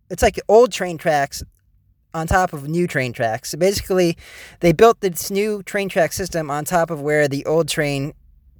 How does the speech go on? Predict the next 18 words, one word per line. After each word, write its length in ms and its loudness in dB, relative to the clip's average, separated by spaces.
tracks 360 2
used 200 -2
to 60 -6
be, 260 -4
is 140 -4
my 180 0
belief 380 -4
of 160 -2
this 160 -4
train 220 -4
station. 420 -4
And 140 -4
they 80 0
kept 300 4
a 60 2
lot 200 6
of 80 0
the, 240 -6